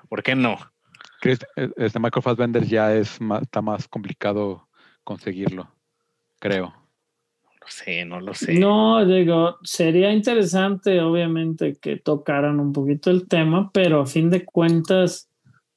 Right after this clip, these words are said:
Speaker 1: Pero ni hemos dicho quién sale.
Speaker 3: digo, después, en los cómics, bueno, sale, ¿no? Evan Peters como
Speaker 1: Evan Peters
Speaker 3: al
Speaker 1: como
Speaker 3: final, al final, es la
Speaker 1: Ajá.
Speaker 3: última escena tal cual del capítulo, ¿no? Que es lo más, digo, no lo más trascendente, todo el capítulo está lleno de,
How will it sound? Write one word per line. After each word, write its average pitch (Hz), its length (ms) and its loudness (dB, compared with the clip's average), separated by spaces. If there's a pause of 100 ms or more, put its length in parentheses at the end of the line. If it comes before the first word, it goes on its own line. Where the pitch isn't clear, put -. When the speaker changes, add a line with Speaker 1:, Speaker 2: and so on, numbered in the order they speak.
(160)
Speaker 1:
Pero 104 140 -2
ni 120 80 0
hemos 151 160 2
dicho 160 240 0
quién 151 180 0
sale. 180 200 2
Speaker 3:
digo, 226 120 4
después, 220 640 0 (380)
en 202 140 2
los 214 140 0
cómics, 240 500 -4
bueno, 180 220 2
sale, 220 400 -2
¿no? 170 200 -6
Evan 185 260 -6
Peters 180 460 -6
como 143 220 -2
Speaker 1:
Evan 107 260 0
Peters 104 420 -6
Speaker 3:
al - 100 0
Speaker 1:
como 202 80 -2
Speaker 3:
final, 180 460 4
al 156 100 0
final, 160 440 -2
es 151 100 -2
la 104 120 0
Speaker 1:
Ajá. 180 80 0
Speaker 3:
última 160 340 -6
escena 143 400 -4
tal 139 200 -2
cual 139 200 0
del 135 120 -4
capítulo, 135 640 -6
¿no? 165 180 -4
Que 160 120 2
es 147 80 4
lo 156 240 4
más, 156 340 2
digo, 165 200 4
no 165 120 2
lo 185 120 4
más 180 240 0
trascendente, 170 760 0
todo 151 160 -2
el 151 80 -6
capítulo 147 460 -4
está 139 240 0
lleno 143 340 2
de, 127 240 -2